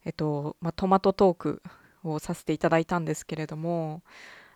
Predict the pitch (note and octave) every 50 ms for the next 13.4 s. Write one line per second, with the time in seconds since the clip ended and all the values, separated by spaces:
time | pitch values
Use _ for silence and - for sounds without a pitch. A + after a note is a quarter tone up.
0 | _ - - E3+ F3+ G3 G3+ - F#3 E3+ D#3+ D#3 - - F#3+ G3 G3+ G3+ G3+ -
1 | - G3+ G3 G3 G3 F#3+ F#3 - G3 F#3 F#3 F3+ F3+ - - E3 D#3 D3+ D3+ D3+
2 | D3 D3 C#3+ C#3+ D3 D3 - - - G3 F#3 F3+ E3 D#3 D3 D#3 D#3 E3 - -
3 | _ _ _ _ - F3 E3+ - E3+ - F3 D#3+ D#3 D#3 - - D#3 D3 - -
4 | D3+ - - _ _ _ _ - - - - _ _ - _ _ _ _ - E3
5 | D#3 D#3+ E3+ E3+ - - - - B3+ C4 C4 B3+ C#4 C4 C4 - - - F#3+ -
6 | E3 D#3+ D3+ - - F#3+ F3 E3+ F3 - - - D#3+ D#3 D3+ D3+ D3+ D#3 E3+ _
7 | _ - - - - - - _ _ _ - - F3+ E3+ - G#3+ B3+ C#4 D4 D#4
8 | D#4+ - G3+ G3 - G3+ F3 G3 A3+ - B3+ A3+ G3 F3+ E3 D#3 D#3 D#3 D#3+ E3
9 | F3 G3 - B3+ B3+ G#3 D#3 E3 - - - - G#3+ - - F#3+ E3 E3 - -
10 | - D#3 D#3 - - F#3 F3+ F#3 F#3 F#3 - - G3+ G3+ G3+ - - G#3 G3+ G3+
11 | F3+ D#3+ D3 D3+ D#3 D3+ D3+ D3+ D3 D3 D#3+ E3+ G3+ - _ - - - - -
12 | - - _ _ _ _ _ _ - - E3+ E3 D#3+ D#3 D3+ D3 D3+ D#3 F3+ -
13 | - - - F#3+ F#3 F#3+ G3+ G3+